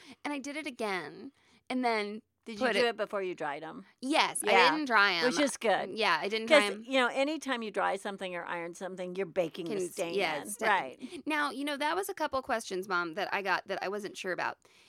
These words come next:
Speaker 1: How long can you leave this on the clothing before you put it in the washing
Speaker 2: Oh, my
Speaker 1: machine?
Speaker 2: gosh, I've left it on probably for
Speaker 1: Oh,
Speaker 2: weeks.
Speaker 1: that's really good to know, 'cause people
Speaker 2: I,
Speaker 1: were
Speaker 2: I have
Speaker 1: asking.
Speaker 2: never,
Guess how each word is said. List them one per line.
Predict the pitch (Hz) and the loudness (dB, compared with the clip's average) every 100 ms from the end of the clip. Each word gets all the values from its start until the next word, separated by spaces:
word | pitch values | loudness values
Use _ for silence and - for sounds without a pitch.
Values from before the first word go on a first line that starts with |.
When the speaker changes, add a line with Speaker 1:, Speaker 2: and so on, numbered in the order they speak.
| - | -20
Speaker 1:
How | - 262 | -2 0
long | 311 339 359 | 2 0 0
can | 359 | -2
you | 285 | -2
leave | 214 208 | -6 -6
this | 226 240 | -6 -4
on | 226 | -4
the | 240 | -4
clothing | 220 185 185 196 220 | -2 -2 0 -4 -6
before | 226 190 180 | -6 -2 -2
you | 175 | -2
put | 208 | -4
it | 185 185 | -4 -4
in | |
the | 170 | -4
washing | 139 - 165 170 | -6 -8 -12 -10
Speaker 2:
Oh, | 170 | -10
my | 170 170 | -10 -8
Speaker 1:
machine? | |
Speaker 2:
gosh, | 156 151 156 | -10 -10 -12
I've | 156 156 | -14 -10
left | 160 - | -12 -10
it | 147 | -10
on | 143 | -12
probably | - 151 135 | -12 -14 -14
for | - 143 | -14 0
Speaker 1:
Oh, | - - | 0 0
Speaker 2:
weeks. | 165 151 - - - | -8 -10 -10 -16 -8
Speaker 1:
that's | 247 - | -6 -6
really | 311 302 | -8 -6
good | 294 277 | -4 -4
to | 294 | -4
know, | 285 196 190 _ _ - | -2 -4 -6 _ _ -12
'cause | 240 | -8
people | 190 185 | 0 2
Speaker 2:
I, | |
Speaker 1:
were | 202 196 | 4 4
Speaker 2:
I | 202 | 4
have | 208 185 | 4 2
Speaker 1:
asking. | |
Speaker 2:
never, | 185 190 185 190 190 202 | 0 -4 2 4 4 2